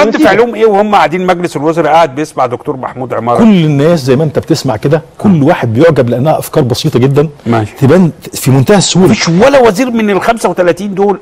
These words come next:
Speaker 1: جه قال لك اديني فكره انفذها؟
Speaker 2: ما هو بيمشي، ما انت عبال ما واحد حتى تقع في واحد
Speaker 1: مم.
Speaker 2: كويس <laughs> يكون هو مشي،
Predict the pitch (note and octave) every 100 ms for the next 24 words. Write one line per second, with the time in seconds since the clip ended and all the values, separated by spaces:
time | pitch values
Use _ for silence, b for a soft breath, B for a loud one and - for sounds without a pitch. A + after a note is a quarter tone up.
0 | - C#3+ F#3+ G#3 G3 E3+ C#3+ G3 F#3 F#3+
1 | F3+ D#3+ D3 - F#3 F#3 A3+ - C3 D3
2 | C3+ A3 A#3 - - - B2 B2+ B2 E3
3 | D3 D#3 - - - A#2+ D#3+ - D3+ -
4 | C3+ C#3 C3+ - - - - D#3 D#3+ F3+
5 | D#3 - -